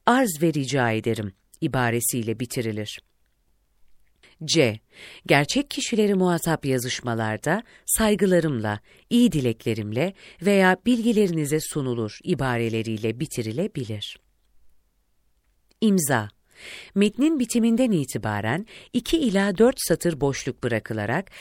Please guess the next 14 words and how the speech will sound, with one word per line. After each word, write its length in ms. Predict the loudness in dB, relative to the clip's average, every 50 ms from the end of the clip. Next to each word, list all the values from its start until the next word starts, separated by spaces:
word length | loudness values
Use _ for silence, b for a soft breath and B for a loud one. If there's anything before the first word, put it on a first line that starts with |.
| B B B 4
belgeyi 360 | 4 4 4 4 2 2 2
imzalayacak 800 | 2 2 0 2 2 2 2 4 4 4 2 2 2 0 0 2
olan 260 | 2 4 4 4 2
makam 380 | 0 0 0 0 0 0 0
sahibinin 720 | -2 -4 -2 -2 -2 -2 -2 -4 -4 -4 -2 -2 -2 -2 -4 B B B B B
adı, 360 | -2 -2 0 0 0 0 0 -4 -6
soyadı 600 | -6 -6 -2 0 2 4 4 2 4 4 2 2 2 B B B 2
ve 160 | 2 2 2
bunların 380 | 2 -2 0 0 0 2 2 2
altına 480 | 4 2 2 2 0 2 2 2 2 2
unvanı, 640 | 2 0 2 2 0 0 0 0 -2 -2 -4 -4 -6 B B B B B B
yazı 320 | 4 4 4 6 4 2 2
alanının 520 | 2 2 2 2 2 2 2 2 0 0 -4 _ _
en 160 | -2 -2 -2